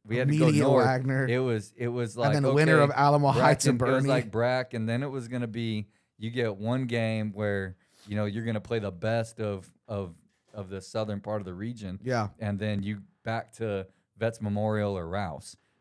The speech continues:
Speaker 1: You know what I mean? So they were gonna, they were gonna get a, if they made it that far, it was going to be,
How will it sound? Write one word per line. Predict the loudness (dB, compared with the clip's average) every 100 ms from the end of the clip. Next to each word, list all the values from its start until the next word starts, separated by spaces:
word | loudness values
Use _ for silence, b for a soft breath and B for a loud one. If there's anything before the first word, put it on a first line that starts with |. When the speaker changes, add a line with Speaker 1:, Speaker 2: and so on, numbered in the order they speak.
| -14
Speaker 1:
You | -6
know | -4
what | -4
I |
mean? | -4 -6 -6
So | -6 -4 -4 -8 _ _ -2
they | 0
were | 0
gonna, | -2 -2 -2 -2
they | 0
were | 0
gonna | -2 -4 -4
get | -2 -2 0
a, | -2 -4 -8
if | -8 -4
they | -2 0
made | 0 0 -2
it | -2
that | -2 -4 -4
far, | -4 -2 -4 -4
it | -4
was | -4 -6
going | -8 -4 -4 -6
to | -10
be, | -12 -10 -10 -12